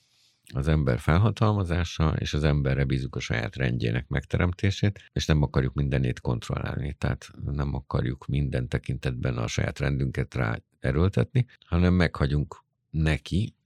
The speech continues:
egy saját káoszrend egyensúlyt, amiben ő a legjobban működik. Ugye sokan mondják azt is, hogy, na jó, talán nem sokan, de azért egy páran mondják, hogy én rendkívül kaotikus vagyok, amikor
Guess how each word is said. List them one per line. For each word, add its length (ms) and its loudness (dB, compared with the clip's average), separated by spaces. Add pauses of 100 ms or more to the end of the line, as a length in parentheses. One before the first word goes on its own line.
egy 180 -2
saját 540 0
káoszrend 720 -2 (200)
egyensúlyt, 920 0
amiben 480 2
ő 120 2
a 60 2
legjobban 540 -2
működik. 560 -6 (200)
Ugye 120 -4
sokan 300 0
mondják 380 0
azt 220 -6
is, 300 -10
hogy, 240 -10 (720)
na 120 2
jó, 100 4
talán 240 2
nem 140 2
sokan, 380 -2
de 120 2
azért 260 -2
egy 120 -6
páran 240 0
mondják, 340 -6
hogy 160 -4
én 180 -2 (520)
rendkívül 520 -2
kaotikus 680 -6
vagyok, 300 -6
amikor 560 -6